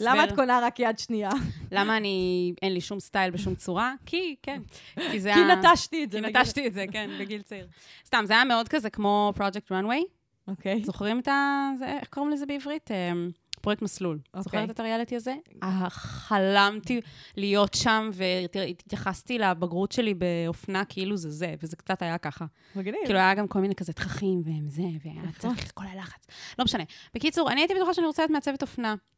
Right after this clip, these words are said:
Speaker 1: <laughs>
Speaker 2: ואז, אה, בכ-, כזה בצבא, כבר אמרתי, "אולי אני רוצה להיות מעצבת לתיאטרון, כי כאילו, למה צריך עוד מעצבי אופנה בעולם הזה? די, כאילו, יש מספיק בגדים לכולם."
Speaker 1: <laughs>
Speaker 2: כי הייתי כאילו בעניין של הסביבתי, וזה אמרתי, "מה, לא הבנתי, כאילו."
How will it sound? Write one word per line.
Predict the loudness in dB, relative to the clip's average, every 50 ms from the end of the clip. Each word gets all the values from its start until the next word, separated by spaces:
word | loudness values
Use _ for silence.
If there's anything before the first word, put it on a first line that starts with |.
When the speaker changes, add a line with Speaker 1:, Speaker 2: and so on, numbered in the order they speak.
| _ _ _ _
Speaker 1:
<laughs> | -10 -8 -8 -8 -8 -10 -6 0
Speaker 2:
ואז, | 4 4 4 4 2 2
אה, | 0 2 2 2 2 2 0 0 0 -2 -2
בכ-, | -4 -6 -8 -8 -8
כזה | -8 -8 -6 -4 -2 0 0 0 -2
בצבא, | -2 -4 -6 -6 -2 0 2 2 2 0
כבר | 0 -4
אמרתי, | -6 -6 -4
"אולי | -4 -2 -2
אני | -2 -4
רוצה | -6 -6 -8
להיות | -8 -6
מעצבת | -6 -6 -6 -6 -8 -8 -8
לתיאטרון, | -8 -6 -8 -8 -8 -6 -2 2 2 4 4 2 0
כי | -4 -10 -12
כאילו, | -8 -4 -2 0 0
למה | 0 0 0 -2
צריך | -4 -6 -8 -6 -6 -4 -4
עוד | -4 -4
מעצבי | -4 -6 -6 -6 -6 -6
אופנה | -6 -4 -4 -4 -2
בעולם | -2 -2 -2 -2 -4 -6
הזה? | -8 -10 -10
די, | -6 -6 -4 -6 -6 -8
כאילו, | -12 -14 -12 -12
יש | -12 -12 -14
מספיק | -14 -12 -10 -10 -10 -10 -8
בגדים | -10 -8 -8 -8 -10
לכולם." | -10 -10 -8 -10 -10 -10 _ -6
Speaker 1:
<laughs> | -2 -2 -2 -2 -4 -10 -12 -14 -18 -20 _ -20 -20 _ _ _ _
Speaker 2:
כי | -10
הייתי | -10 -8 -10 -12
כאילו | -10 -8 -6 -4
בעניין | -4 -4 -4 -4 -4 -4 -4
של | -6 -6
הסביבתי, | -6 -6 -6 -6 -8 -8 -8 -6 -4 -4 -4
וזה | -4 -6 -8 -8 -6
אמרתי, | -6 -6 -8 -8 -8 -8
"מה, | -8 -8 -8 -6 -6 -8 -8 -6
לא | -8
הבנתי, | -8 -8 -8 -10 -10 -12 -12
כאילו." | -14 -14 -16